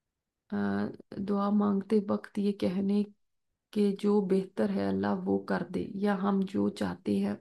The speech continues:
उस बात की दुआ की जाए। देखिए, अ, वैसे तो हम इस्तिखारे की जब दुआ करते हैं, तो हम उसके अंदर ये कहते हैं कि, "या अल्लाह ताला, अगर ये काम मेरे लिए बेहतर है, तो फिर इसको कर दे, इसमें आसानी, बरकत और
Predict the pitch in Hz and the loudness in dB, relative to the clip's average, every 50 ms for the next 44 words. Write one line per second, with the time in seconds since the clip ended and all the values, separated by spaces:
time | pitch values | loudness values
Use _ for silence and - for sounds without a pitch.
0 | - - 202 - - - - - - - 185 - - - - 208 196 180 190 185 | -4 -6 -6 -6 -8 -12 -8 -6 -4 -4 -6 -8 -12 -8 -4 -4 -2 -2 -2 -2
1 | - - 190 - - - 180 175 - 180 - - - _ _ - - - - - | -4 -4 -6 -8 -8 -10 -8 -6 -4 -4 -4 -6 -8 _ _ -20 -20 -20 -20 -20
2 | - - - _ _ _ - 254 247 254 285 269 254 - - - - - _ _ | -20 -20 -20 _ _ _ 2 2 4 4 2 2 2 -2 -6 -16 -20 -20 _ _
3 | _ - 202 196 196 196 196 196 196 196 196 196 190 196 196 196 - _ _ _ | _ 4 6 8 8 8 8 8 8 8 6 6 6 4 2 0 -6 _ _ _
4 | - 190 180 180 180 - 220 220 - 233 220 220 214 214 208 208 208 208 - - | 2 4 4 4 4 4 4 4 6 6 6 8 8 8 8 8 6 4 0 -8
5 | - - - 202 202 - 214 208 - 208 190 180 190 196 196 214 190 202 196 175 | -2 2 2 2 4 4 2 2 4 2 2 4 2 2 2 2 2 2 2 0
6 | 175 185 185 185 180 180 - 185 - - 208 208 214 208 202 - _ - - - | 0 0 2 0 0 0 -4 -6 -4 0 0 2 2 0 -2 -6 _ -20 -20 -20
7 | - - - - - _ - 247 240 247 233 220 208 208 202 - - - 214 196 | -20 -20 -20 -20 -12 _ 2 4 6 8 8 8 8 6 4 2 2 4 4 6
8 | 190 190 196 196 196 190 196 190 190 190 185 - - 202 196 190 185 185 - 208 | 6 4 4 4 4 4 2 2 2 -2 -2 0 2 4 4 4 2 0 -2 -4
9 | 190 185 - - 196 185 185 190 190 190 185 185 185 180 - 185 185 185 180 185 | -6 -6 -6 -6 -6 -6 -4 -2 -2 0 0 0 -2 -2 -4 -4 -4 -4 -2 0
10 | - 202 202 196 202 196 180 180 180 185 190 190 185 190 180 165 190 165 - - | 2 2 2 2 0 0 -2 0 0 0 0 0 0 -2 -2 -2 -2 -2 0 0
11 | 202 196 190 185 180 - _ _ _ _ _ _ _ - 226 - 226 208 196 190 | 0 0 0 -2 -6 -8 _ _ _ _ _ _ _ -2 2 4 4 4 4 4
12 | 175 - - - 175 175 - 190 180 175 185 180 - - 190 190 185 - - 180 | 0 -4 -4 -4 -4 -2 -2 -4 -2 -2 -4 -4 -4 -2 -4 -4 -4 -4 -4 -4
13 | 180 175 175 175 175 190 180 - - 180 175 185 180 180 - - - | -4 -2 -4 -4 -4 -6 -8 -8 -8 -10 -8 -8 -8 -8 -8 -10 -12